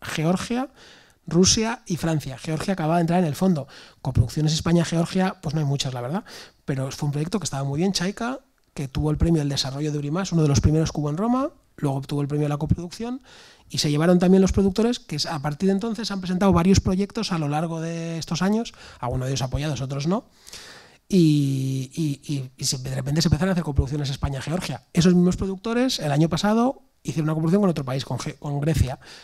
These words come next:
que tampoco hay demasiadas coproducciones con Grecia. De hecho, desde que yo estoy, que son casi ya diez años, hacemos en junio, es la primera coproducción con Grecia que se presentaba y obtuvo el apoyo, y seguramente en el futuro, pues, ese productor empezará a rodar películas en Grecia y los griegos vendrán a España, con lo cual, más allá del dinero, que está estupendo, y, y,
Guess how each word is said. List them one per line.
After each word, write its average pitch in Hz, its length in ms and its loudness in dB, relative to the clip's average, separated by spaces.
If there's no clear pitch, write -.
que 131 100 -12
tampoco 131 220 -6
hay 135 100 -2
demasiadas 135 540 -2
coproducciones 131 480 -4
con 139 120 -10
Grecia. 156 360 -6
De 135 80 -4
hecho, 143 140 -2
desde 139 200 -2
que 135 80 -6
yo 135 60 -2
estoy, 151 300 -2
que - 180 -14
son 139 240 -2
casi 135 200 -8
ya 139 100 -4
diez 135 200 -6
años, 156 220 -2
hacemos 143 280 -2
en 143 60 -2
junio, 175 360 -6
es 147 100 -6
la 156 80 -2
primera 147 240 -2
coproducción 143 520 0
con 147 140 4
Grecia 156 220 4
que 175 60 2
se 139 100 0
presentaba 135 480 2
y 147 180 -2
obtuvo 151 280 2
el 143 60 2
apoyo, 185 320 4
y 190 60 6
seguramente 147 460 2
en 165 40 4
el 147 80 2
futuro, 160 360 -2
pues, 139 180 -14
ese 135 160 -8
productor 147 500 -6
empezará 139 420 0
a 147 220 -4
rodar 143 400 -8
películas 151 420 -6
en 139 80 -10
Grecia 185 240 -8
y 226 60 -4
los 139 120 -4
griegos 131 240 -10
vendrán 135 220 -10
a 143 40 -10
España, 196 340 -10
con 151 80 -10
lo 151 80 -8
cual, 180 220 2
más 180 260 4
allá 214 240 2
del 156 240 -2
dinero, 139 320 -4
que 135 80 -12
está - 180 -6
estupendo, 156 480 -6
y, 143 480 -12
y, 139 380 -10